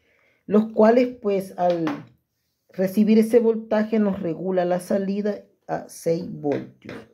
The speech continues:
Pero ¿cómo vamos a saber si este estuviera en cortocircuito? Con el tester, una vez que nosotros tenemos las especificaciones, ¿verdad?, del componente,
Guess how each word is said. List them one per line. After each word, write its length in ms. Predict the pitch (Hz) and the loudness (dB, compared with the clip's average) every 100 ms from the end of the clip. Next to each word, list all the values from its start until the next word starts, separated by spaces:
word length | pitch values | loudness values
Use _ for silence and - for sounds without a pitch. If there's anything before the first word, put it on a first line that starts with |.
| _ _ _ _ _ _ _ _ _ _ - | _ _ _ _ _ _ _ _ _ _ 2
Pero 220 | 214 214 | 2 4
¿cómo 220 | 233 240 | 4 6
vamos 240 | 240 233 240 | 4 2 0
a 80 | |
saber 480 | 226 226 214 214 226 | 0 -2 -2 -2 -2
si 260 | 220 214 196 | -4 -4 -2
este 400 | 214 - - 196 | -4 -6 -6 -4
estuviera 460 | 185 - 180 185 | -4 -8 -2 0
en 120 | 190 190 | 0 0
cortocircuito? 1000 | 180 180 156 175 165 - 233 220 - 120 - _ _ _ _ _ _ _ _ _ - - | -2 -2 -8 -10 -12 -8 -8 -8 -12 -16 -16 _ _ _ _ _ _ _ _ _ -20 0
Con 220 | 175 208 | 2 4
el 240 | 226 220 | 2 0
tester, 560 | - 202 214 - 220 214 - - _ _ _ _ _ _ | -2 0 -2 -6 -6 -4 -6 -12 _ _ _ _ _ _
una 260 | 170 190 190 | -2 2 2
vez 240 | 208 214 | 2 0
que 120 | 202 | -2
nosotros 680 | 185 185 202 190 - 160 - | -2 -2 -2 -4 -4 -10 -4
tenemos 720 | 160 165 196 175 151 147 - | -2 0 0 0 0 -4 -8
las 540 | 147 143 147 147 - _ _ _ - - - | -8 -4 -4 -6 -10 _ _ _ -20 -20 -6
especificaciones, 1300 | 170 165 180 165 170 175 180 - 170 - 214 196 165 | -6 -4 -4 -2 -4 -6 -6 -2 -2 2 2 4 0
¿verdad?, 380 | 156 143 156 151 | -2 -2 -2 0
del 220 | 151 151 | -2 -6
componente, 1000 | - 185 190 214 214 208 214 220 233 233 | -4 -4 -2 2 4 4 2 -2 -6 -8